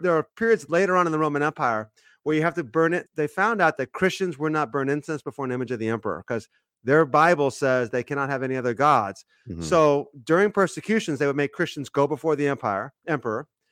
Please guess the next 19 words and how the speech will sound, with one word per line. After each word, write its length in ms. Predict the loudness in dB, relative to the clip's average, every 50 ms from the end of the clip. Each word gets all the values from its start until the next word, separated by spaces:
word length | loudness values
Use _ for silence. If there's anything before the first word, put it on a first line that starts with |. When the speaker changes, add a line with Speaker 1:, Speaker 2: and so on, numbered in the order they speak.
| _ _ _ _ _
Speaker 1:
burn 240 | -2 2 4 4 6
incense 360 | 6 4 4 2 0 -2 -2
before 240 | -2 -4 -2 -2 0
the 100 | 0 0 0
image 180 | 0 0 0
of 80 | -2 -2
the 80 | 0
emperor, 440 | -2 -2 -2 -2 -2 -2 -2 -4 -6 _ _ _ _ -8
and 340 | -6 -4 -2 -2 -4 -6 -8 -12 _ _ _ _
swear 320 | -18 -16 -6 0 2 4 4
allegiance, 360 | 6 4 4 4 2 -2 -4
and 80 | -6 -6
the 60 | -4
Christians 280 | -4 -4 -4 -6 -6
wouldn't 260 | -8 -6 -6 -6 -2 2
do 180 | 4 4 4
it. 100 | 4 2 0
And 140 | -4 -2
now 340 | 0 2 2 0 0 -2 -8